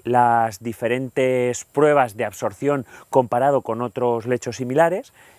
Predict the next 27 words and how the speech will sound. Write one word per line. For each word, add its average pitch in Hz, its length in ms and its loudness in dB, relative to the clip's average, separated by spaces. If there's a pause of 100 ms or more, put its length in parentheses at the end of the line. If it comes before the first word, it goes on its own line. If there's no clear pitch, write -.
(120)
donde 95 320 -8
se 107 140 -4
ve 120 140 4
que 107 280 -4
arrasa 113 480 0
brutalmente 117 440 -6
en 117 40 -4
la 107 80 -4
capacidad 101 480 -4
de 143 80 2
absorción, 139 640 -4 (400)
pero 113 140 2
no 123 100 0
solo 139 220 -2
eso, 123 180 -8
también 110 240 -6
hemos 139 180 -8
hecho 151 300 -2 (440)
test 156 360 2 (220)
de 123 80 2
la 117 100 4
capacidad 123 500 -2
de 151 120 -4
neutralizar 117 560 -4
el 101 120 -2
olor. 92 300 -2 (560)
Y 127 480 0